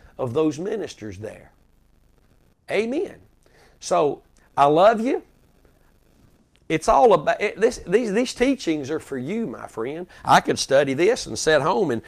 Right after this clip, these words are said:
rejoice all day, but the Lord has stirred my heart because He wants you to walk in the light. He wants you to walk in the truth. He wants you to experience this great,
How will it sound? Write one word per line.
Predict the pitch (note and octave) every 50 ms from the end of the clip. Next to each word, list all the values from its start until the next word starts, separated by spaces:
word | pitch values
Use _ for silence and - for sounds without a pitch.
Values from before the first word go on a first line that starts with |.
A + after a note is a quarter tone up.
| - -
rejoice | - B2 C#3 B2+ G2 D3+ F3+ G3 G#3+ - E3+ - -
all | - - -
day, | - - - G#3+ E3+ - - - - -
but | D3 C#3 - -
the | D3+ C#3+
Lord | D#3+ G#3+ B3+ A3 E3+
has | C#3 -
stirred | - - - G#3 A3 A3 F#3+ F#3
my | G#3 G#3+ A3
heart | - - - - G3+ D3 - -
because | B2+ B2+ - C#3 B2 -
He | - G3+ G3
wants | F3 F3+ F3+ E3+ E3 - -
you | A3 A3+
to | G3 C#3
walk | A2+ G#2+ A2+ A2+ A2+ A2+ A2+ - -
in | B2+ A#2 A2
the | A#2 A2+
light. | A#2 A#2+ A#2+ A#2 G#2 G#2+
He | G3+ A#3
wants | A3 A#3 G#3 G3 - -
you | - A#3+ A3+
to | F3+
walk | C#3+ B2 A#2+ A#2+ B2+ C3 C3 - C#3
in | C3+ C3
the | C3+ C3+
truth. | - - D3+ C#3+ C3+ - - - -
He | - A3 A#3
wants | A3+ B3 B3 A3+ - - A#3+
you | B3 A#3
to | A3
experience | - - - - - - - D4+ D4 C4+ F#3 C#3 A#2 G#2+ G#2 - -
this | - D3+ C3+ - -
great, | C3 A#2+ B2+ F3 F#3+ G3 G#3+ A3+ A3+ A3+ -